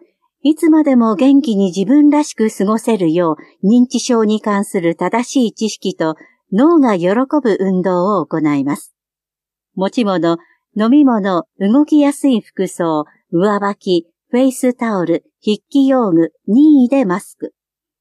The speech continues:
定員は申し込み順で三十名。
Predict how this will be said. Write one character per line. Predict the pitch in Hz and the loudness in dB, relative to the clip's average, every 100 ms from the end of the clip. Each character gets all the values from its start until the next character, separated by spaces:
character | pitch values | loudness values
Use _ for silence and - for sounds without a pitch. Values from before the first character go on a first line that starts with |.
| _ _ _ _ _ - | _ _ _ _ _ -4
定 | 214 | 0
員 | 208 208 202 | 0 0 0
は | 196 | 0
申 | 190 285 | 0 0
し | - | 0
込 | 294 | 2
み | 277 | 4
順 | 269 262 240 | 4 2 2
で | 240 | 2
三 | 269 247 220 214 | -2 -2 0 0
十 | 208 185 | -2 0
名。 | 147 139 135 | 0 0 -6